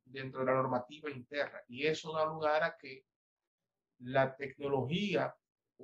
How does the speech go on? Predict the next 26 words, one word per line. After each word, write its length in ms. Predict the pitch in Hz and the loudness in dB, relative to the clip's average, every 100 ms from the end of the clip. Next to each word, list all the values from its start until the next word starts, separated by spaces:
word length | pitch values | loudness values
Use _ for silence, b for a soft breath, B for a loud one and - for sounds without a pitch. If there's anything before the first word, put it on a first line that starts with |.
| 117 | -16
sea 320 | - 160 165 165 | -10 0 0 2
tomada 420 | 170 165 165 170 | 0 0 0 -2
más 360 | 143 151 151 170 | 2 2 2 -6
en 160 | 165 | -14
cuenta 500 | - 165 160 143 139 | -10 -2 -2 -2 -6
por 200 | 135 135 | -6 -6
el 60 | 127 | -6
legislador 640 | 123 - 135 147 135 127 - _ _ - | -8 -6 2 2 2 -4 -10 _ _ -20
y 100 | 117 | -6
también 420 | 127 127 139 143 | -4 -2 -4 -6
por 200 | 147 143 | 2 2
aquellos 340 | 139 135 147 - | 2 -6 -12 -10
administradores 880 | 127 - 131 120 - 123 123 147 147 | -12 -12 -12 -12 -6 -4 2 2 2
de 80 | |
justicia 640 | 147 156 - 151 120 - 135 _ _ _ _ - | -4 -4 -8 -12 -10 -12 -14 _ _ _ _ -16
y 140 | 139 | -10
digamos 460 | 139 131 143 156 147 | 2 12 12 10 2
que 140 | 143 | 0
sea 320 | 135 151 165 | 0 6 6
viable 760 | 156 139 139 185 214 190 147 135 | 6 2 0 2 2 0 -2 -8
su 240 | - 139 | -8 -10
acceso 480 | 135 - 131 117 123 | -10 -10 -8 -8 -10
y 20 | |
su, 280 | 117 123 110 | -14 -14 -14
y 100 | 120 | -14
su, 440 | 117 - 120 113 | -14 -10 -8 -8